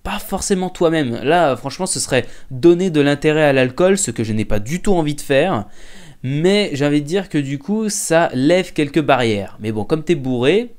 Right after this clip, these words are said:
tu fais n'importe quoi. Et, euh, bizarrement, j'assimile le côté obscur un peu à ça. Euh,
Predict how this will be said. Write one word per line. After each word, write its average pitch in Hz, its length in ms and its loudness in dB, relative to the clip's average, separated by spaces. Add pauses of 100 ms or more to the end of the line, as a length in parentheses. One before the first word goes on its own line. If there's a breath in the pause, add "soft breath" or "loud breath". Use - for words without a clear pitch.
(200)
tu 165 180 -8
fais 208 180 4
n'importe 175 460 -2
quoi. - 320 -6 (580 loud breath)
Et, 302 560 4
euh, - 140 -10
bizarrement, 147 580 -4
j'assimile 147 460 -6
le 151 80 0
côté 127 260 -4
obscur 147 540 -6 (240)
un 120 100 -10
peu 165 180 -6
à 117 120 -8
ça. - 340 -10 (640 soft breath)
Euh, 120 160 -2